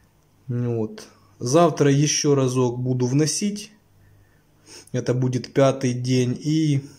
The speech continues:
я думаю, хватит. Э, с этих растений хватит. То есть дальше подмены, и органика уберется, все будет нормально. Будет более чистая водичка.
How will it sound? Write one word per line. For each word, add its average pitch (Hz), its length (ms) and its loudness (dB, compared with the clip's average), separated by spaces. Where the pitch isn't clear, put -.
я 127 260 0
думаю, 120 460 0
хватит. 113 560 -4
Э, 117 320 -8
с - 800 -4
этих 120 300 -4
растений 127 500 0
хватит. 117 500 -4
То 117 100 -10
есть - 280 -12
дальше 131 380 2
подмены, 139 680 0
и 113 440 -4
органика 120 600 -2
уберется, 135 580 2
все - 180 -8
будет 110 200 -4
нормально. 110 500 -8
Будет 113 260 -6
более 113 320 -2
чистая 120 400 -4
водичка. 147 540 -4